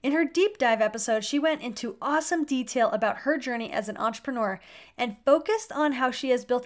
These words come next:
a community from one, herself, to twenty-seven thousand other women who she affectionately calls her free mamas, who are working to create financial and time freedom for this, for themselves and for their families. It is truly inspiring.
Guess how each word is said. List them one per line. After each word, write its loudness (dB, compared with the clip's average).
a -4
community -2
from 0
one, 0
herself, 4
to 4
twenty-seven 2
thousand 6
other 2
women -2
who -4
she -4
affectionately -2
calls 0
her -6
free -6
mamas, -4
who 0
are 6
working 2
to -6
create -2
financial -4
and -6
time -2
freedom -6
for -8
this, -6
for 2
themselves 0
and 0
for -4
their -2
families. -6
It 0
is 0
truly -2
inspiring. 0